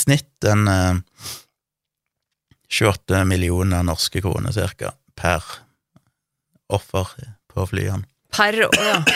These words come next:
Speaker 2: så på, for, for, ja, ok, såpass, ja. Ja.
Speaker 1: Ja, så rundt, eh,
Speaker 2: Det er ganske mye.
Speaker 1: rundt, eh,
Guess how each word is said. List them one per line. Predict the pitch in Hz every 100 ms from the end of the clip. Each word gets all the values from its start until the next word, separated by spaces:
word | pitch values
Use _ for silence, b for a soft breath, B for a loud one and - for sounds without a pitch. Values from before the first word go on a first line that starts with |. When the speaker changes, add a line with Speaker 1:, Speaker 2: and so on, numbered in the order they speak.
| -
Speaker 2:
så | - 208 165 -
på, | - 190 175 190 117 156
for, | - 196 170
for, | 170 - 180 156 - -
ja, | 190
ok, | 196 - 165
såpass, | - 202 202
ja. | 180 _ -
Ja. | 185 165 _ _ _ -
Speaker 1:
Ja, | -
så | - -
rundt, | 101 104 -
eh, | 92 90 92 87 82 _ _ _ _ _ _ _ _ _ _ _ _ -
Speaker 2:
Det | 202
er | 226
ganske | 190 -
mye. | 185 156 147
Speaker 1:
rundt, | 92 - _ -
eh, | - 55 -